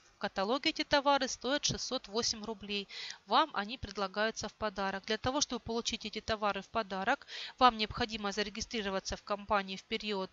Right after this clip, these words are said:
э, со второго по двадцать второе января. Если хотите в мою структуру, чтобы я стала вашим наставником в компании, то ссылка для регистрации всегда есть под моими видео. Регистрация совершенно бесплатная.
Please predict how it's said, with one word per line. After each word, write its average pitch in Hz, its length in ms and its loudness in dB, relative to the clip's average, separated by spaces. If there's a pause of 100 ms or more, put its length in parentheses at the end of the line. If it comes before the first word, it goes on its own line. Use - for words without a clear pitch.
э, 196 380 -4 (640)
со - 220 -4
второго 226 360 0
по 208 140 0
двадцать 202 340 0
второе 208 320 -2
января. 190 580 2 (380)
Если 233 300 0
хотите 220 400 -8
в 190 40 -10
мою 190 200 -6
структуру, 277 520 -4
чтобы 214 320 -6
я 202 160 2
стала 196 300 -6
вашим 190 300 0
наставником 285 640 -2
в - 60 -20
компании, 254 580 0 (320)
то 208 100 -2
ссылка 294 400 0
для 269 160 2
регистрации 247 640 0
всегда 220 400 -2
есть 240 420 -2
под 226 220 -4
моими 208 340 -6
видео. 202 420 -6
Регистрация 208 640 -2
совершенно 220 560 -2
бесплатная. 196 760 -2